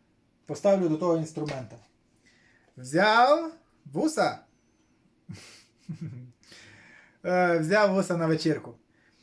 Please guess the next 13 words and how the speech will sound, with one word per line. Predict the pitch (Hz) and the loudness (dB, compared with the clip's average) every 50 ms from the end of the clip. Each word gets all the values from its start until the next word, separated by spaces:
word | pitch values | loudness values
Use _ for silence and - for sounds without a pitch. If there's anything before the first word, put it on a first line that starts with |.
| _ - - _ _ _ - | _ -20 -20 _ _ _ -10
І | 214 226 233 226 220 220 220 220 214 196 | -6 -4 0 4 8 8 8 8 8 6
треба | 233 254 254 254 220 | 4 4 4 4 4
буде | 233 226 220 202 | 4 2 2 2
придумати, | - 196 190 196 220 214 202 - 190 | 2 0 0 0 2 2 0 -2 -2
де | 170 190 208 208 | 0 0 2 2
їх | 180 175 | 2 0
використовувати. | 175 185 185 180 165 - 196 190 180 165 156 139 131 - 139 139 143 139 143 139 139 156 175 202 202 196 190 190 190 185 - - - | 0 -2 -2 -2 -2 2 2 4 4 4 2 2 0 -2 -6 -6 -4 -4 -4 -4 -6 -6 -8 -8 -10 -14 -16 -18 -18 -20 -20 -8 -4
Прикольна | 254 294 311 - 403 392 370 311 254 - | -2 -2 -2 0 0 0 0 0 0 -2
штука, | - - 302 320 349 339 - 247 208 190 180 175 175 170 160 | -2 0 0 0 2 2 2 4 6 6 6 4 4 0 -4
і | 156 | -6
тут | 156 262 202 208 | -10 -8 -6 -6
різні | 220 240 220 196 208 208 | -4 -4 -4 -4 -2 -2
вуса. | 190 185 160 - - - | 0 0 -2 -2 -6 -12